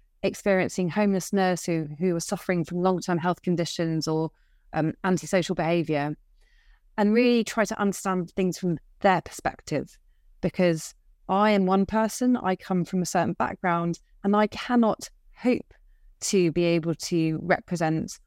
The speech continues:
all of the other experiences out there. So that was really important to me.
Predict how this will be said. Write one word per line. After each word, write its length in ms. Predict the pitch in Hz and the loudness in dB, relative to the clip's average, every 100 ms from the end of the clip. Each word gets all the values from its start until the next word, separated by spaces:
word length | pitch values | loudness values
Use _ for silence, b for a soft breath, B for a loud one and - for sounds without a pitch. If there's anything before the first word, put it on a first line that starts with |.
| - _ | -20 _
all 140 | - 196 | 2 2
of 100 | 175 | 4
the 100 | 175 | 2
other 200 | 165 160 | 2 0
experiences 600 | - - 165 156 - 165 | -4 -4 -4 -4 -4 -2
out 220 | 165 165 | -2 -4
there. 260 | 127 135 156 _ - - _ _ _ | -8 -10 -12 _ -20 -20 _ _ _
So 240 | - 220 | 0 2
that 200 | 214 254 | 4 2
was 160 | 226 208 | 2 2
really 200 | 214 196 | 2 4
important 540 | 190 - 202 - - | 2 0 -8 -6 -8
to 80 | - | -2
me. 420 | 190 175 156 160 | 0 0 0 -4